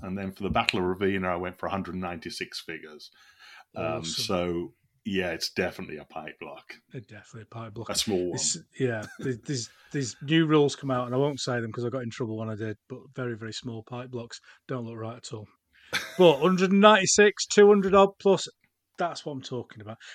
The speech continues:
Speaker 2: 'Cause I
Speaker 1: Yeah.
Speaker 2: think, um, was it, uh, Ravenna or Baiacoca where, um, nine and a half thousand in one of the blocks?
Speaker 1: Yeah, that was my, uh, there's about nine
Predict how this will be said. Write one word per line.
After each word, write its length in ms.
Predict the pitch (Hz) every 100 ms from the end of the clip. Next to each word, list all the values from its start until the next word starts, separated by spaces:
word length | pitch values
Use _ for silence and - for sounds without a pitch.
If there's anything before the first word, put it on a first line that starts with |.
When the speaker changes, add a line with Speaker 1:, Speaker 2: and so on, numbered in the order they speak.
| -
Speaker 2:
'Cause 80 |
I 40 | 226
Speaker 1:
Yeah. 60 |
Speaker 2:
think, 400 | - 262 175 -
um, 420 | 220 208 190 175 143 _ - _ _ _ _ _ _ _ _
was 160 | 175 214
it, 300 | 202 - - -
uh, 220 | 202 202
Ravenna 360 | 190 175 170 123
or 140 | 127 131 _ _ _ _ _ _ 127 -
Baiacoca 600 | 156 147 - 143 - 123
where, 240 | 123 127 135
um, 340 | 151 143 139 131 _ -
nine 240 | 160 165
and 80 | 170
a 60 | 170
half 160 | 151
thousand 480 | - 175 185 175 180
in 100 | 185
one 120 | 180
of 80 | 180
the 60 | 170
blocks? 280 | 180 202
Speaker 1:
Yeah, 240 | 131 110 107
that 260 | 104 123
was 140 | 123 104
my, 400 | 117 107 101 117 110
uh, 240 | 98 95 95 -
there's 140 | 104 87
about 240 | - 95
nine 320 | 92 95 95